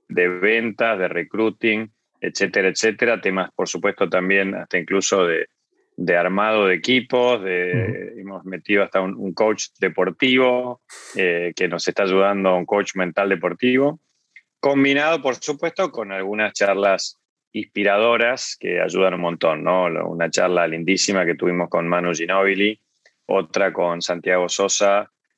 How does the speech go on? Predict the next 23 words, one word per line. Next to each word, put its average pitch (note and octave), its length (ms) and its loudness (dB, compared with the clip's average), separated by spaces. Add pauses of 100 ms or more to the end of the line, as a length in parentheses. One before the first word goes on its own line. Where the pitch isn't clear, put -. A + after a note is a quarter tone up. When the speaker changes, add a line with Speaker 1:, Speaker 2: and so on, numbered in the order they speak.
(120)
Speaker 1:
de E2+ 560 -4
Tienda F2 320 -6
Nube, G#2+ 580 2 (340)
con G2+ 160 0
Marcos F#2+ 280 2
Galperín, G#2+ 960 2
eh, F2+ 280 -4
y, F#2 520 -2
y, F#2+ 40 2
y F2 40 -4
tantos A2+ 500 0
otros G#2+ 400 2
de F#2+ 200 -4
nuestra F#2 340 -8
comunidad F2 580 -2
de, F2 300 0 (640)
de, E2 480 2
de, E2 340 0
de F2+ 120 0
inversores G2+ 840 0
y, F2 300 -4
y F#2 40 -6
mentores G2+ 760 -2